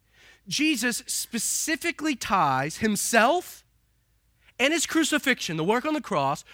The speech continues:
with two elements of the traditional Passover Seder in order to illustrate the work he accomplished on the cross. First, we're told, Jesus took bread, he gave thanks, he broke it,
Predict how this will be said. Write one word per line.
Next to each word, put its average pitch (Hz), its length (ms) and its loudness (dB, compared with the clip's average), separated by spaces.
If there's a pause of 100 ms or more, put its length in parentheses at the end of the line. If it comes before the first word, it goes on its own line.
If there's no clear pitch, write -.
(120)
with 240 180 -2
two 320 320 2
elements 233 680 2 (300)
of 247 160 2
the 247 100 0
traditional 294 760 0
Passover 269 720 0
Seder 170 680 0 (580)
in 233 140 4
order 262 320 0
to 247 260 -4
illustrate 196 840 0
the 180 100 -2
work 170 500 2
he 262 120 -2
accomplished 165 580 -4
on 139 120 -6
the 165 60 -6
cross. 190 480 0 (260)
First, 247 280 2
we're 233 100 -4
told, 147 400 -4 (920)
Jesus 233 380 -2
took 254 260 -2
bread, 165 440 2 (200)
he 135 120 -12
gave 202 340 2
thanks, 156 400 -4 (100)
he 120 140 -14
broke 147 380 -2
it, 123 160 -8